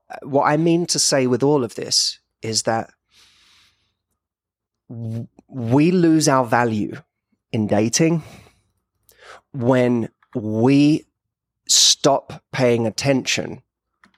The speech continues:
to the appropriate level of importance at different stages. If you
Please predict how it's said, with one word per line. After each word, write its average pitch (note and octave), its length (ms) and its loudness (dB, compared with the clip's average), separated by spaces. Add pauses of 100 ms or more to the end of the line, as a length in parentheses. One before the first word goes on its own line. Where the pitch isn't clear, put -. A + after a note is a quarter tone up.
(120)
to A#2+ 200 2
the A#2 140 -2
appropriate B2 760 0
level A2+ 280 0
of A2 120 -2
importance G#2+ 580 -2
at - 80 -6
different - 320 -6
stages. - 580 -4 (840)
If D#3 220 0
you F#3+ 640 0